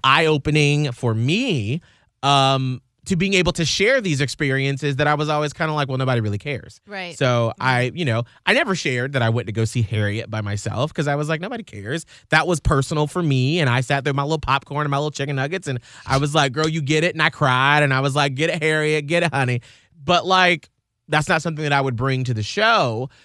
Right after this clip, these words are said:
Speaker 1: but we're in this new awakening that I find so wonderful that people are open to learning about different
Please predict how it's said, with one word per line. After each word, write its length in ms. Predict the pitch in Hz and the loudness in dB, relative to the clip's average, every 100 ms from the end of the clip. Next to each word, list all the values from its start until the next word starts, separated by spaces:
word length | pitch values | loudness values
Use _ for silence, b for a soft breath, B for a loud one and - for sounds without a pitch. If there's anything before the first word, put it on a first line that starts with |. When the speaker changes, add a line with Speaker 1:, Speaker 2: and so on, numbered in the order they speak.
| b | b
Speaker 1:
but 140 | 143 | -4
we're 200 | 143 160 | -2 0
in 120 | 202 202 | 0 0
this 300 | 185 - 147 | -2 -2 -2
new 260 | 147 151 | 0 0
awakening 840 | - 123 127 151 - 151 110 101 - | -2 -2 0 -2 -2 -2 -2 -2 -6
that 180 | 113 117 | -2 0
I 160 | 120 | 2
find 560 | 113 - 127 131 131 127 | 0 -2 -2 0 0 -4
so 560 | - - 135 151 151 147 | -6 -2 0 0 -2 -6
wonderful 1000 | 117 110 113 127 135 113 - 104 92 107 b b b | -6 -4 -2 0 0 -4 -4 -10 -8 -12 b b b
that 240 | 127 120 | 0 0
people 420 | - 165 - 151 | -4 -6 -4 -2
are 160 | 131 113 - | 0 -2 0
open 560 | 143 160 139 113 104 - b | 0 0 -2 -2 -2 -6 b
to 100 | - | -4
learning 540 | 127 120 131 139 113 107 | -2 0 0 0 -2 -2
about 560 | 113 101 113 107 - 127 | -4 -2 0 0 -4 -2
different 400 | 113 - 107 | -2 -2 -6